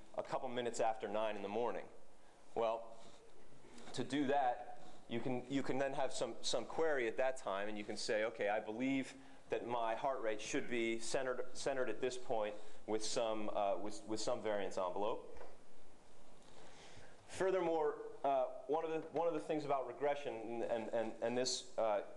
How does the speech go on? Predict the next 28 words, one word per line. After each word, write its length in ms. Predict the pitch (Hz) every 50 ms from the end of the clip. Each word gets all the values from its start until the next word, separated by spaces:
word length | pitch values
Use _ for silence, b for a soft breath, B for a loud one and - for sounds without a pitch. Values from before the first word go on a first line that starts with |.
| - - - -
you, 200 | - 107 110 107 104
you've, 220 | 107 110 107 - - -
you've 120 | 98 -
heard, 240 | - - 151 135 120 101 -
you've 160 | 104 117 110
heard 140 | - 131 113
a 40 | 107
bit 180 | 104 131 123 -
from, 320 | - - 123 113 104 101 - -
from, 160 | - - 107 101 - -
from 120 | 123 104
Peter 200 | - - 117 113
about, 240 | 110 104 104 104 92
and 80 | 98
we'll 100 | 101 104
hear, 240 | 101 113 104 98 90 -
we'll 140 | 98 104 101
hear 100 | 98 95
more, 220 | 104 120 131 135 113
is, 100 | 104 -
is 240 | 90 107 - - - B B B B B B B -
the, 120 | 104 107 101
the 240 | 90 110 110 104 92 - - - - -
dangers 380 | - 135 135 147 139 143 123 113
of 120 | 110 -
parametric 600 | - - 131 117 110 110 113 117 - - 104 -
models. 360 | 101 90 85 82 - - - -
So 260 | - 113 110 110